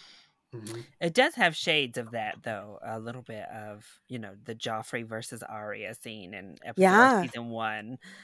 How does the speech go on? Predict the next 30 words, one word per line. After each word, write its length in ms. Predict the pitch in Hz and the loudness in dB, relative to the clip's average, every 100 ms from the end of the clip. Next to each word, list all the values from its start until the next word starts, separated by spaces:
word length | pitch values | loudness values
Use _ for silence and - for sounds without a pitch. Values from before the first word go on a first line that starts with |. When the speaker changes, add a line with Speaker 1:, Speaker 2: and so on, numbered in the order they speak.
| - | 6
Speaker 3:
Mm, 360 | 233 285 339 320 | 12 12 12 12
Speaker 2:
uh, 60 | 247 | 12
Speaker 3:
it 100 | 247 | 10
does. 480 | 262 277 339 233 - | 10 12 12 10 8
You're, 180 | 240 254 | 6 8
Speaker 2:
where 120 | 143 | 12
Speaker 3:
oh, 160 | 381 415 | 12 12
Speaker 2:
Cersei 580 | 165 165 180 180 185 190 - - | 12 8 6 8 8 6 -4 8
Speaker 3:
and 120 | 339 330 | 12 12
she 120 | 359 | 12
wanted 200 | 381 392 | 12 12
to 40 | 330 | 10
Speaker 2:
intercedes 120 | 349 | 10
Speaker 3:
kill 280 | 392 427 370 | 12 12 8
Speaker 2:
and 180 | 143 143 | 2 2
gets 280 | 151 156 - | 0 0 0
the 120 | 151 | 4
Speaker 1:
Yeah. 260 | 135 135 143 | 8 8 8
Speaker 2:
direwolf 340 | 147 156 - | 6 4 2
killed. 480 | - 180 175 196 - - | 4 6 6 2 -6 -8
Speaker 1:
<laughs> 340 | - - 214 | 0 6 12
Speaker 3:
Yes, 540 | 220 320 381 - - - - - - - | 12 12 12 12 -2 -6 -12 -4 -2 8
you're 140 | 294 349 | 12 12
so 280 | - 320 311 | 12 12 12
right, 220 | 294 294 | 12 12
and 160 | 285 277 | 10 10
Cersei 560 | - 285 285 320 277 | 10 10 10 8 6
does 600 | 208 220 254 277 240 - - _ _ _ - | 10 12 12 10 4 -6 -8 _ _ _ -2
demand 560 | - 226 202 185 240 277 | 10 12 12 10 10 8
it 220 | 202 - | 6 4